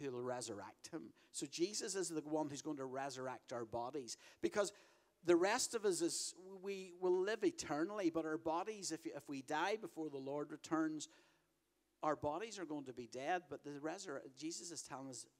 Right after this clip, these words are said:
our bodies are going to be resurrected. Now, they're not going to be the same as they are at the moment. You'll be glad to hear, but we'll, that's what we're going to discover this morning.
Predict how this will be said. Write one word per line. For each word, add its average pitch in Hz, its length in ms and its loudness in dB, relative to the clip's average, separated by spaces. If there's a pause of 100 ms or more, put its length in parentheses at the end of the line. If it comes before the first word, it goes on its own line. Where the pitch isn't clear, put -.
our 143 140 0
bodies 156 460 -4
are 147 60 -4
going 131 200 -8
to 120 60 -8
be 117 120 -6
resurrected. 107 760 -10
Now, - 120 -4
they're 139 100 -4
not 165 180 -2
going 139 140 -10
to 127 60 -6
be 113 100 -8
the 104 100 -12
same 120 380 -8
as 104 100 -10
they 107 120 -10
are 104 140 -8
at 92 120 -16
the 104 60 -14
moment. 135 360 -8
You'll 160 120 -6
be 123 80 -8
glad 113 300 -8
to 107 100 -10
hear, 156 320 0 (340)
but 151 120 -2
we'll, 156 240 0
that's 170 220 -2
what 139 100 -6
we're 123 60 -6
going 120 160 -10
to 110 60 -6
discover 101 520 -6
this 95 220 -10
morning. 87 300 -12